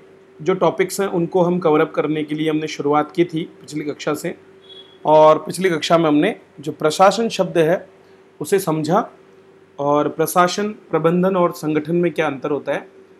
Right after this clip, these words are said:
उस पर भी हमने बात की थी। आज की कक्षा में तो हमने ये दो topics जो हैं, पूरे कर लिए हैं। आज जिन topics पर हमारा focus रहेगा, वो है, पहला topic होगा हमारा लोक प्रशासन क्या होता है, हम इसको समझेंगे।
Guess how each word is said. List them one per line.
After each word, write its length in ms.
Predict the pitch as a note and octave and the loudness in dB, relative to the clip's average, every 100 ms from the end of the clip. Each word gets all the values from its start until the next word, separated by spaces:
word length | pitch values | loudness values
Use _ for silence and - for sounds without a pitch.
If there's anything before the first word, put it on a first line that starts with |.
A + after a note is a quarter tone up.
| - F3 | -10 -8
उस 120 | - | 0
पर 140 | E3+ | 0
भी 100 | D#3 | 2
हमने 200 | D3 D3 | 0 -2
बात 240 | D3+ A#2 - | -2 -4 -6
की 120 | A2 | -14
थी। 180 | - - - - - - _ - - - - - - - - - - | -14 -20 -20 -20 -20 -20 _ -20 -20 -20 -20 -20 -20 -20 -20 -6 6
आज 200 | F3 F3+ | 6 6
की 100 | B3+ | 4
कक्षा 320 | A3+ A3 A3 | 2 2 2
में 220 | G#3+ D4+ - - | 2 -2 -6 -6
तो 60 | E3+ | -2
हमने 200 | E3+ F#3 | 0 2
ये 60 | |
दो 200 | F3+ E3+ | 4 4
topics 420 | F#3 F3 F3+ F3 F#3 | 4 4 2 -2 0
जो 80 | |
हैं, 160 | F3 G3 | 0 0
पूरे 200 | F3 E3+ | -2 0
कर 180 | E3 D3+ | 2 0
लिए 220 | E3+ F#3 | 0 0
हैं। 240 | E3+ - - - - - _ - | -2 -8 -18 -20 -20 -20 _ 6
आज 240 | - B3 | 6 6
जिन 180 | G#3 A#3 | 2 -2
topics 380 | A3+ F#3+ G3 - | 0 0 0 -2
पर 140 | G3+ | -2
हमारा 260 | F#3+ F3+ F#3 | 2 2 2
focus 420 | F#3 D#3+ G3+ F#3 | 0 -4 -4 -2
रहेगा, 420 | F3+ E3 E3 A3+ - | 4 4 4 -2 -4
वो 200 | D3+ E3+ | -4 -2
है, 280 | E3 G#3+ - - | -2 -6 -8 -2
पहला 240 | D#3+ G3+ | 2 4
topic 340 | G#3+ G3+ F3+ F3 | 4 2 0 0
होगा 200 | E3+ E3+ | 2 2
हमारा 240 | E3 E3 | 2 2
लोक 360 | D#3 D3 F3 - | 2 2 0 0
प्रशासन 480 | D#3+ E3 D3+ E3+ D#3 | -2 -2 -4 -6 -4
क्या 120 | D#3 | -4
होता 200 | D3 D#3 | -4 -4
है, 80 | C#3+ | -6
हम 60 | |
इसको 220 | C3+ - | -10 -14
समझेंगे। 560 | G3 D#3 D#3 F3 F3+ G#3 | -10 -8 -4 -2 0 -2